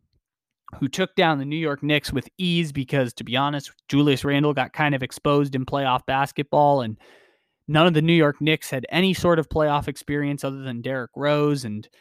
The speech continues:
there was a good bit of exposure. But it, Trae Young didn't have any playoff experience, and Bogdanovich didn't have any playoff experience, but they were just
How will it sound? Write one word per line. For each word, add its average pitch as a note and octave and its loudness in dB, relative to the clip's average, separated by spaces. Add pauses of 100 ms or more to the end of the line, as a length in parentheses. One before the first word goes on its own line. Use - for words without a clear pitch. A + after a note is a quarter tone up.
(260)
there D#3 4
was C#3+ 2
a A#2 -4 (200)
good F#3 8
bit D3+ 6
of C3+ 2
exposure. B2+ -2 (1700)
But C3+ 0
it, C#3+ -6
Trae F3 2
Young E3+ 6
didn't D#3+ 4
have D#3 4
any D3 2
playoff D3+ 2
experience, C#3 -4
and A#2+ -8
Bogdanovich D3+ -2
didn't D3 -2
have C3+ -2
any C3+ -4
playoff C3+ -4
experience, B2+ -8
but - -14
they B2 -4
were A#2+ -6
just D3 -4